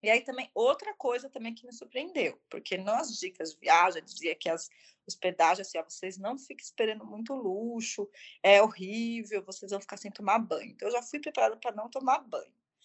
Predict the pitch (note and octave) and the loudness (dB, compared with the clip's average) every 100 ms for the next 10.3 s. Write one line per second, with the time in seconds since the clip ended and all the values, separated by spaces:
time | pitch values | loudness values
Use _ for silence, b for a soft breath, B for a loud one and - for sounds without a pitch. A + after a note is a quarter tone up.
0 | b b b A3 - D4 F4+ F#4+ D4 A3+ | b b b -4 2 2 2 -4 -6 -2
1 | G3+ G#3+ C4 A3 F#3 F#3 F#3 F#3 - C4+ | 0 0 -4 -4 -4 -4 -8 -12 -10 -4
2 | G#3+ - F3+ F3 - A3 A3+ A#3 A#3+ B3 | -4 -4 -12 -12 -12 -14 -12 -4 -4 -4
3 | B3+ C4 D#4+ - - B3 C4 C4 C4 - | -14 -12 -12 -10 -8 -6 -2 -4 -4 -10
4 | A3+ A3+ A3 A#3+ A#3 G#3 A#3 A#3 A3 G#3 | -12 2 4 4 0 -2 -2 -4 -6 0
5 | G#3 D#4+ - G#3 A#3+ A3+ C4 B3 - - | 0 0 -12 -14 -12 -8 -6 -6 -8 -16
6 | A#3+ - C4 D4+ E4+ F#3+ C#3+ C#3 _ b | -20 -12 -8 -6 -2 0 -2 -8 _ b
7 | b b b - A4+ A4 G#4+ D#4+ A#3+ D#4+ | b b b -12 2 4 2 2 6 6
8 | G#4 A4+ - _ _ - D#4 E4 C4+ C#4+ | 6 -8 -12 _ _ -10 -10 -8 -8 -10
9 | _ D#4 D#4 C4 A#3+ B3+ D#4 D#4+ C4 A#3+ | _ -10 -4 -2 -4 -6 -4 -4 -4 -6
10 | E4 G#4 | -6 -8